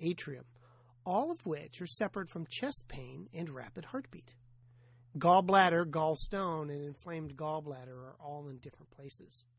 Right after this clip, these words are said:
Blood sugar and diabetes points are on different parts of the hand, unless I suppose it is diabetes insipidus they are pointing to. It is so confusing. One of the many reasons I am not a surgeon,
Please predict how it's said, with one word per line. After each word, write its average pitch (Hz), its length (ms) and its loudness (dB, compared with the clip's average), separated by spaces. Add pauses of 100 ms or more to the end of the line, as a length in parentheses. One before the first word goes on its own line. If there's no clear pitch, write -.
(600)
Blood 180 240 0
sugar 170 360 -4
and 147 240 -8
diabetes 156 640 -6
points 143 440 -16
are 143 80 -12
on 139 180 -12
different 160 340 -6
parts - 340 -10
of 131 100 -20
the 135 240 -8
hand, 196 240 0 (540)
unless 185 260 0
I 180 80 0
suppose 156 540 -2
it 143 120 -4
is 127 120 -8
diabetes 135 640 -6
insipidus 135 580 -6
they 135 140 -10
are 123 180 -12
pointing 135 340 -10
to. 143 220 -14 (1120)
It 170 200 -10
is - 320 -4
so 202 340 -6
confusing. 135 720 -10 (920)
One 254 120 10
of 233 80 10
the 202 60 8
many 196 280 8
reasons 165 580 -2
I 165 100 -6
am 143 180 -6
not 143 180 -8
a 131 100 -14
surgeon, 147 440 -2